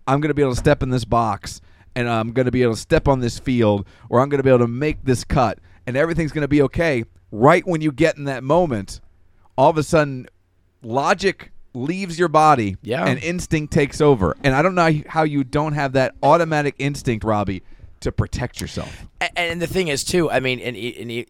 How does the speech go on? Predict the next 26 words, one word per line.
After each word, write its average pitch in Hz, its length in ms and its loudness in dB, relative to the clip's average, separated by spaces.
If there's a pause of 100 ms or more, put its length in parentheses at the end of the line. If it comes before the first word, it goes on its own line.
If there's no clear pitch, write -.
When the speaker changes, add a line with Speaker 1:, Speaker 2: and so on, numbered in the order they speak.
(100)
Speaker 2:
you 127 80 -2
hear 175 160 4
even, 131 160 0
like, 98 220 -4
a 95 80 -8
lot 95 180 -4
of, 85 100 -8
I 98 60 -4
know, 87 340 -8
wrestling, 104 440 0
too, 131 160 0
like, 98 140 -2
when 107 100 -4
they 107 80 -2
get 95 120 -6
surgery 127 380 -2
and 104 80 -6
stuff, 98 240 -4
like, 95 140 -6
they're 110 120 0
saying, 123 280 -4
like, 110 160 -8
the 95 160 -14
surgical 151 460 -8
repaired 123 400 -8
stuff, 87 360 -8